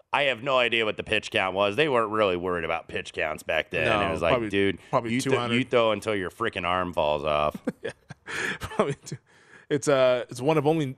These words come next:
Speaker 2: no-hitters in M L B
Speaker 1: Yeah.
Speaker 2: history 'cause they had Doc Holliday, the, the late Roy Halladay,
Speaker 1: Yeah.
Speaker 2: uh,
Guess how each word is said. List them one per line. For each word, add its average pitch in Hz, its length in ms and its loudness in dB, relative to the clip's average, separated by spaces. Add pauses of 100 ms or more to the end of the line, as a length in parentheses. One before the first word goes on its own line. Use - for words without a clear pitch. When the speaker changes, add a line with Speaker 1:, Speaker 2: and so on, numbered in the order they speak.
Speaker 2:
no-hitters 127 640 2
in 110 180 -6
M 120 160 -4
L 117 80 2
B 104 60 4
Speaker 1:
Yeah. 92 200 2
Speaker 2:
history 135 420 -4
'cause 127 140 -4
they 120 100 2
had 110 160 -4
Doc 127 220 2
Holliday, 123 380 2
the, 107 160 -6 (140)
the - 80 -6
late 120 280 2
Roy 120 240 2
Halladay, 113 420 0
Speaker 1:
Yeah. 98 400 2
Speaker 2:
uh, 104 480 2